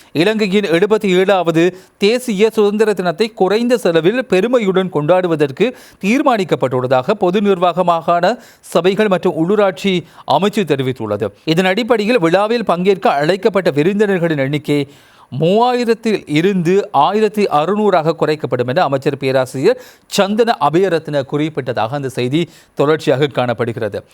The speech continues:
நாட்டில் இஸ்ரேல் பிரஜைகளுக்கு மத ஸ்தாபனங்களை நிர்மாணிக்க அரசு அனுமதி வழங்கவில்லை. பிரதமர் ஹலாநிதி ஹரணி அமரசூரிய தெரிவித்திருப்பதாக இன்னும் ஒரு செய்தி காணப்படுகிறது. நாற்பதனாயிரம் மெட்ரிக் டன் அரிசி நாளை நாட்டை வந்தடையும். சபையில்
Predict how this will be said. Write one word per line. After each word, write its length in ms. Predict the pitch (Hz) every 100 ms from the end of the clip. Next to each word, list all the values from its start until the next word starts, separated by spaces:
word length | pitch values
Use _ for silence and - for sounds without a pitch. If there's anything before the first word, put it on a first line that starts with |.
| - _ _
நாட்டில் 500 | 113 143 190 226 208
இஸ்ரேல் 420 | - - 208 233
பிரஜைகளுக்கு 760 | 190 180 175 160 151 147 220
மத 420 | 233 120 147 185 214
ஸ்தாபனங்களை 680 | - 175 180 175 165 170 214 - _ _ - 120
நிர்மாணிக்க 540 | 175 233 220 180 247
அரசு 480 | 240 135 170 208 214
அனுமதி 280 | 175 160 143
வழங்கவில்லை. 520 | 135 165 143 131 117
பிரதமர் 540 | 131 135 143 156 170 - _ -
ஹலாநிதி 680 | 156 196 208 185 170 185 185 -
ஹரணி 320 | 170 208 214 -
அமரசூரிய 640 | 160 185 202 196 170 160
தெரிவித்திருப்பதாக 800 | 135 135 127 120 113 113 113 170 233 - _ _
இன்னும் 220 | 139 160
ஒரு 140 | 151
செய்தி 240 | 131 143 135
காணப்படுகிறது. 760 | 131 120 113 120 113 107 95 - _ - _ -
நாற்பதனாயிரம் 720 | 123 214 - 254 254 233 220
மெட்ரிக் 260 | 175 170 180
டன் 140 | 202
அரிசி 440 | 185 143 160 156 208
நாளை 540 | 143 131 160 190 185
நாட்டை 420 | 143 143 170 147
வந்தடையும். 480 | 135 135 131 117 123
சபையில் 560 | 117 151 160 151 160